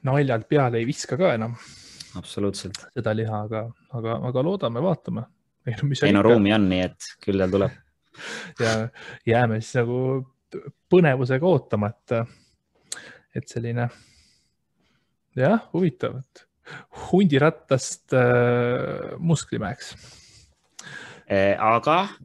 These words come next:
Speaker 2: hundirattas peab ka jääma.
Speaker 1: Jah,
Speaker 2: Muidu
Speaker 1: tegelikult
Speaker 2: võistlustel
Speaker 1: peab,
Speaker 2: ei saa.
Speaker 1: et seal
Speaker 2: Nii et mul on seal mõlemat, mis
Speaker 1: Ja
Speaker 2: on
Speaker 1: ainult
Speaker 2: minu jaoks
Speaker 1: hundi-,
Speaker 2: hästi põnev.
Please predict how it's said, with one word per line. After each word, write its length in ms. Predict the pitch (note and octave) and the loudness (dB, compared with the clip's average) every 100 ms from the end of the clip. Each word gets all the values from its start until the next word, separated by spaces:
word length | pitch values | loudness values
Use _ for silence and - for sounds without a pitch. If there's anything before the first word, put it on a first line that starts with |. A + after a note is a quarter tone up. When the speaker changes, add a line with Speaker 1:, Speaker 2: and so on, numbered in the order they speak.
| - | -2
Speaker 2:
hundirattas 520 | B2 A2+ A#2 A#2+ - | 2 4 2 0 -8
peab 160 | G2 - | -8 -4
ka 100 | G2+ | 0
jääma. 260 | A2+ F#2+ F2 - _ _ _ _ _ _ _ - | 0 0 -4 -10 _ _ _ _ _ _ _ -8
Speaker 1:
Jah, 160 | A#2 B2+ | 0 2
Speaker 2:
Muidu 140 | F#2 | 4
Speaker 1:
tegelikult 160 | B2 G#2 | 2 2
Speaker 2:
võistlustel 360 | G2+ A#2 A2+ F#2+ | 2 0 0 -2
Speaker 1:
peab, 100 | F#2 | -2
Speaker 2:
ei 60 | |
saa. 140 | G#2+ A2 G2 _ _ - - - | 0 -2 -4 _ _ -20 -20 -18
Speaker 1:
et 100 | A#2 | -10
seal 160 | - A2 | -2 0
Speaker 2:
Nii 80 | F#2+ | 0
et 80 | F2+ | 2
mul 160 | G#2 | 2
on 100 | G#2+ | 2
seal 180 | G2+ G2+ | 0 0
mõlemat, 580 | G2+ A2+ G#2 F2+ - - _ _ _ _ - - - | 2 2 0 -2 -8 -20 _ _ _ _ -20 -20 -6
mis 80 | |
Speaker 1:
Ja 80 | A2+ | 0
Speaker 2:
on 80 | B2 | 4
Speaker 1:
ainult 100 | B2 | 4
Speaker 2:
minu 140 | A#2 | 4
jaoks 160 | G2 C3 | 4 2
Speaker 1:
hundi-, 140 | B2 | 0
Speaker 2:
hästi 160 | - G2+ | -2 -2
põnev. 320 | G#2 G2 F#2+ | 0 0 -2